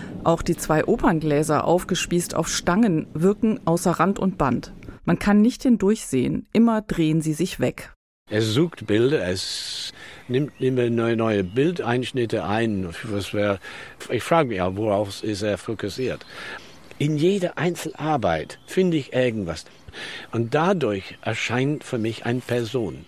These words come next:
Speaker 1: Der Skulpturenpark Waldfrieden wirkt im wahrsten Sinne des Wortes wie eine Frischluftkur für Rebecca Horns Objekte. Zwischen den Hallen geht es immer wieder hinaus in den Wald, über hügelige Wege vorbei an anderen Skulpturen.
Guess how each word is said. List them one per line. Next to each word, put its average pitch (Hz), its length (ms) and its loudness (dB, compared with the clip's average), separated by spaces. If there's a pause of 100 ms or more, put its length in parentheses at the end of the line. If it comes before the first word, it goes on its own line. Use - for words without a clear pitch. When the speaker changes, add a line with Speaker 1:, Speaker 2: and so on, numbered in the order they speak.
(300)
Speaker 1:
Der 233 100 6
Skulpturenpark 262 840 2
Waldfrieden 185 720 2
wirkt 180 260 2
im 170 180 4
wahrsten 170 440 2
Sinne 175 180 4
des 175 240 2
Wortes 170 420 0
wie 170 160 2
eine 175 220 2
Frischluftkur 151 840 0
für 175 220 0
Rebecca 151 400 2
Horns 143 260 2
Objekte. - 640 -2 (600)
Zwischen 262 400 2
den 165 260 4
Hallen 190 320 6
geht 160 200 0
es 165 120 0
immer 185 380 4
wieder 196 240 4
hinaus 160 560 2
in 156 140 2
den 156 220 2
Wald, 156 420 2 (400)
über 165 260 4
hügelige 170 600 4
Wege 180 400 4
vorbei 143 480 4
an 190 140 2
anderen 147 440 2
Skulpturen. - 800 -2